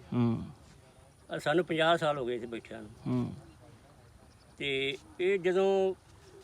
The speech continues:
Speaker 2: ਅੱਡੋ ਅੱਡ ਹੋ ਜਾਣ ਘਰ ਜਾਂ ਅੱਡੋ ਅੱਡ ਜੇ ਆ ਗਿਆ, ਨੌਵਾਂ ਧੀਆਂ ਆ ਜਾਣ,
Speaker 1: ਹੂੰ।
Speaker 2: ਤੇ ਇੰਨੇ ਪਰਿਵਾਰ 'ਚ ਕੰਮ, ਭਾਂਡੇ ਖੜਕ ਪੈਂਦੇ ਆ।
Speaker 1: ਹੂੰ।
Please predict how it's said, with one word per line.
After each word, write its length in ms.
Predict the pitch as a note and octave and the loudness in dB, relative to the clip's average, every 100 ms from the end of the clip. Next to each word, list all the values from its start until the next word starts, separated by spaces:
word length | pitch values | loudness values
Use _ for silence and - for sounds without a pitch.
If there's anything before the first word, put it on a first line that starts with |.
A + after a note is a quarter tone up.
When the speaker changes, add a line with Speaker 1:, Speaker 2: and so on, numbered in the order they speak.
| - - - | -20 -16 -10
Speaker 2:
ਅੱਡੋ 260 | D#3+ D#3+ F#3+ | -6 0 2
ਅੱਡ 100 | F3 | 2
ਹੋ 220 | F3 D3+ | 0 -2
ਜਾਣ 180 | D#3 D#3+ | -4 -2
ਘਰ 340 | D#3 C#3 C#3+ | 0 2 2
ਜਾਂ 280 | D#3 D#3 D3+ | 0 0 0
ਅੱਡੋ 200 | C#3+ D#3 | 0 -4
ਅੱਡ 80 | D3 | -4
ਜੇ 120 | D3 | -6
ਆ 260 | - C#3 C#3 | -4 -2 -2
ਗਿਆ, 160 | D3 | -4
ਨੌਵਾਂ 280 | C#3 C#3+ D3 | -6 -4 -6
ਧੀਆਂ 240 | C#3+ C#3 | -6 -4
ਆ 140 | B2+ A#2+ | -2 -2
ਜਾਣ, 220 | B2+ B2 - | -2 -6 -2
Speaker 1:
ਹੂੰ। 440 | B2+ A#2+ A2+ A2+ - - - - | 2 4 2 -2 -8 -14 -20 -12
Speaker 2:
ਤੇ 220 | D#3 D3+ - | -6 -4 0
ਇੰਨੇ 280 | F3 E3+ F#3 | 2 4 4
ਪਰਿਵਾਰ 440 | F3 D#3 D3+ D#3 | 2 4 4 4
'ਚ 60 | D#3 | 0
ਕੰਮ, 340 | D#3+ D3+ D3+ D#3 D3+ - - - - - - - - | -2 -2 -2 -4 -6 -8 -18 -20 -20 -20 -20 -10 -2
ਭਾਂਡੇ 280 | D3+ C3+ D3+ | 0 2 0
ਖੜਕ 240 | C3 C3 | -2 -2
ਪੈਂਦੇ 400 | B2+ A#2+ G#2 G2 | -2 -2 -4 -10
ਆ। 20 | - A2+ | -6 0
Speaker 1:
ਹੂੰ। 360 | A#2 A2 A2 | 2 2 -2